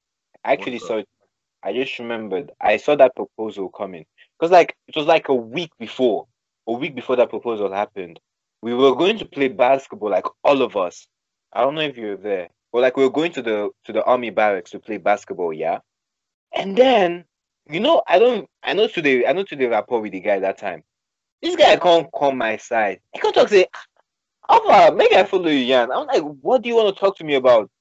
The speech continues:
Speaker 1: And then he's like, "So you and, uh, you and this girl, are you guys dating?"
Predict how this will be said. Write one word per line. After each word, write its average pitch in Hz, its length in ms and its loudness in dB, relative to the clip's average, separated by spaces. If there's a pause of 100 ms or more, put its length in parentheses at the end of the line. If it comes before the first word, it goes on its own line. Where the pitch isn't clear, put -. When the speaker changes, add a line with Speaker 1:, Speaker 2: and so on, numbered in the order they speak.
(160)
Speaker 1:
And 139 200 -14
then 180 240 -2
he's 131 200 -10
like, 123 480 2 (300)
"So 175 300 0
you 180 240 -4
and, 135 220 0
uh, 110 400 -4 (360)
you 160 120 -4
and 147 180 -4
this 117 180 -10
girl, 98 320 -2 (1300)
are 123 100 -2
you 147 120 -2
guys 151 320 2
dating?" 127 580 -4